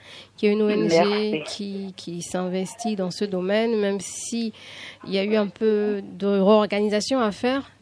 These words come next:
Speaker 1: Mais on vous enverra les, les numéros et vous discuterez avec cette O N G.
Speaker 2: Merci beaucoup, merci beaucoup et bonne suite à vous et très bonne soirée.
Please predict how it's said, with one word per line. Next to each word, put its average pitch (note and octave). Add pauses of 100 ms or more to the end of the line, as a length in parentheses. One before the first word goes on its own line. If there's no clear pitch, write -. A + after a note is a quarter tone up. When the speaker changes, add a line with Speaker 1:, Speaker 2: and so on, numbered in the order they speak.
Speaker 1:
Mais A3+
on B3
vous C#4
enverra B3
les, G3
les F#3
numéros F#3+
et F3
vous E3+
discuterez G#3
avec F3+
cette -
O F3+
N F3
G. F#3 (140)
Speaker 2:
Merci E3
beaucoup, D3+ (100)
merci D#3+
beaucoup D#3+
et D3+
bonne D#3+ (120)
suite F3+
à D3+
vous E3
et D#3+
très -
bonne D#3+
soirée. D3